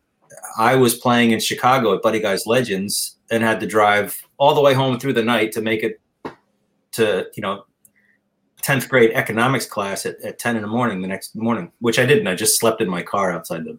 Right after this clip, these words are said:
the school in the parking lot. But my mom thought I went anyway. So, uh, those bands were starting to get pretty serious. And we did a lot of, uh, Boston, Chicago, and New York was, like, a kind of a regular circuit that we would always do, which was giving me more exposure with,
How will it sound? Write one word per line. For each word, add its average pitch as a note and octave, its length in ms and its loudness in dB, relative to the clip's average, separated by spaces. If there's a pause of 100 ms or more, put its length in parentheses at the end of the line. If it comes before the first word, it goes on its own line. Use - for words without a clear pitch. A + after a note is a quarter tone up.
(140)
the - 80 -12
school - 360 -8 (160)
in E3 100 -12
the - 60 -12
parking - 280 -2
lot. - 240 -12
But - 140 -4 (500)
my A2 80 4
mom C3+ 240 6
thought F#2+ 180 2
I D#2+ 60 -4
went D#2+ 160 -8
anyway. - 220 -14 (240)
So, C#3 500 4 (1120)
uh, B2+ 380 6
those D#3 220 4
bands D#3+ 260 2
were - 40 -6
starting B2 240 2
to A2+ 60 0
get A#2+ 140 -2
pretty G2 160 -6
serious. B2+ 440 -2
And A2 160 -2
we A2 60 -4
did G#2+ 140 -4
a G#2+ 40 -6
lot G#2+ 160 2
of, G#2 180 0 (280)
uh, G#2 200 -2
Boston, B2 500 2
Chicago, A#2 540 0
and G#2 80 -2
New G#2 80 -6 (120)
York G2+ 180 0
was, F#2 120 -8
like, F2+ 160 -8
a - 20 -20
kind G2+ 160 -6
of F#2 80 -6
a F2+ 40 -6
regular F#2 360 -4
circuit G2 380 -6
that - 160 -10
we F#2 80 -14
would F2 100 -16
always E2+ 200 -12
do, G2+ 220 -2 (220)
which A#2+ 260 2
was C3 140 4
giving B2 260 6
me A2+ 140 6
more A2 180 4
exposure G2+ 600 2
with, E2+ 320 -6